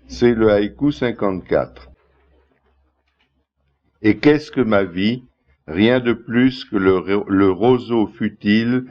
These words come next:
croissant au chaume d'une hutte. Et qu'est-ce que ma vie ?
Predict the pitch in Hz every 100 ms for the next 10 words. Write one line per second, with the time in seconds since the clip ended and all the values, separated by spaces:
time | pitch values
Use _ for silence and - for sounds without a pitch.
0 | _ _ _ - 113 - 131 120 117 90
1 | 85 - 123 127 117 101 80 98 92 82
2 | 85 127 - - - - _ _ _ -
3 | 98 - 110 104 - 98 85 82 73 78
4 | 95